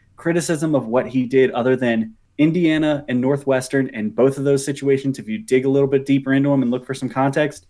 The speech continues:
there's justification. So Justin Fields, I think it was ridiculous that he fell to pick eleven,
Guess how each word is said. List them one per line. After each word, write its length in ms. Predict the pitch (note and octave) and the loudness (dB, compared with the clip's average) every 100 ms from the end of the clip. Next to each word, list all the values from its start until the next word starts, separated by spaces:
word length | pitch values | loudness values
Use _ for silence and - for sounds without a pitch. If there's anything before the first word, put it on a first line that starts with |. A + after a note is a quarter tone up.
| _ - | _ -10
there's 140 | - F#3 | -2 0
justification. 800 | D#3 C#3+ D3 C#3+ D3+ C#3 A2+ G#2 | 2 0 -2 -6 -2 0 -2 -6
So 460 | - C#3 B2+ - - _ _ | 0 2 4 2 -12 _ _
Justin 380 | - D#3 D3+ D#3 | -2 -2 -2 -4
Fields, 340 | E3 D3+ C3 | 0 0 -2
I 80 | - | -6
think 220 | - A#2+ | -6 -6
it 40 | B2+ | -6
was 160 | A#2+ | -4
ridiculous 600 | B2+ A#2+ C#3 C#3+ D3 C3+ | -6 0 0 2 0 0
that 100 | C3+ | 0
he 60 | A#2+ | -4
fell 260 | - B2 | 0 0
to 100 | B2 | 0
pick 200 | C3 B2+ | -4 -4
eleven, 440 | B2 A#2+ B2 D3 | 0 0 0 0